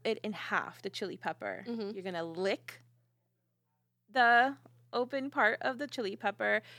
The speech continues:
Speaker 1: spit it out on the map, and then you're gonna take a lighter and light your spit on fire. And what supposedly happens is that that curse that was brought onto you
Speaker 2: Mm-hmm.
Speaker 1: is going to go back tenfold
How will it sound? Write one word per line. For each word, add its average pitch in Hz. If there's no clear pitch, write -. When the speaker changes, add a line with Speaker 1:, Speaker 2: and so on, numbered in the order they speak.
Speaker 1:
spit -
it 214
out 233
on 254
the 254
map, 165
and 202
then 190
you're 196
gonna 214
take 208
a 190
lighter 190
and 185
light 170
your 196
spit -
on 175
fire. 147
And 202
what 196
supposedly 214
happens 170
is 175
that 165
that 185
curse -
that 190
was 185
brought 180
onto 165
you 320
Speaker 2:
Mm-hmm. 220
Speaker 1:
is 202
going 196
to 202
go 190
back 175
tenfold 180